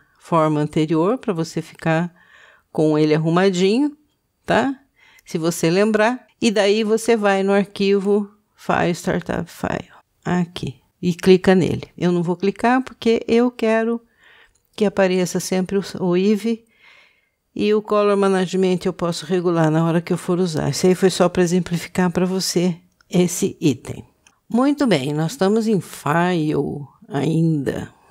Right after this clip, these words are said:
Defaults. Ah, Loads Factory Settings. Você lembra que nós já vimos isso em vídeo anterior com relação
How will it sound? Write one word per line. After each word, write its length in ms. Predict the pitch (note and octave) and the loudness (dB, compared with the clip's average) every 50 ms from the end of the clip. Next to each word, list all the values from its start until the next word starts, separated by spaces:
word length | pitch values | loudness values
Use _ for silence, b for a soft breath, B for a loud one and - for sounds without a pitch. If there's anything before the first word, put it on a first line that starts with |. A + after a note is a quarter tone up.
| b b b b _ _ | b b b b _ _
Defaults. 580 | G3 D#3 D#3 - - D3+ - - - - - - | -8 -8 -8 -6 -4 -4 -4 -4 -4 -4 2 2
Ah, 180 | F3+ D#3 - - | 2 2 2 2
Loads 600 | D#3 D#3+ E3+ F3+ F3+ E3+ E3 - - F#3 F#3 E3+ - b b b b b | 2 4 4 6 4 4 2 -2 0 0 0 0 -2 b b b b b
Factory 520 | b - - F3+ F3 F3+ - - F3 F3 F3 | b 0 2 2 2 0 -4 -2 -2 -2 -2
Settings. 840 | F3 - - G#3+ A3 A3 A3 A3 - - A#3 A#3+ A#3+ G#3+ G3 G3+ G3 | -2 -2 0 0 0 0 0 -4 -2 -2 0 0 0 -2 -2 -4 -4
Você 400 | G3 F#3 G#3 G3+ G3+ - - G3 | 0 0 -2 -2 0 0 0 2
lembra 480 | F#3+ F3+ F#3+ G3 F#3+ G3 G3 G3 G3 G3 | 2 2 2 2 2 2 2 0 0 -2
que 440 | G3 _ - G3+ G3+ G3+ G3+ G3+ b b b b b b b b b | -4 _ -4 0 0 0 -2 -4 b b b b b b b b b
nós 200 | F#3 F#3 F#3 F#3 | 0 0 2 2
já 160 | F3+ G3 F3 | 2 2 0
vimos 420 | E3+ D#3+ F3 F#3+ F#3 F#3 F3+ E3+ D#3+ | 0 0 0 2 2 2 0 0 0
isso 240 | F3 E3+ F3 - F3+ | -2 -2 0 -2 -2
em 40 | |
vídeo 300 | E3 D#3 E3 D#3 D3+ D#3+ | 0 0 -2 -2 -2 -4
anterior 460 | D3 D3 - D3+ C#3+ E3 F3 F#3 F#3+ F#3 | -4 -2 -4 -4 -2 0 0 0 0 0
com 140 | - F#3+ | -2 -2
relação 720 | F#3 F#3+ F3 E3+ D#3+ D#3+ D#3+ - - F#3 F#3 G3+ G3+ - | 0 0 2 2 0 0 0 0 -2 0 0 0 0 -2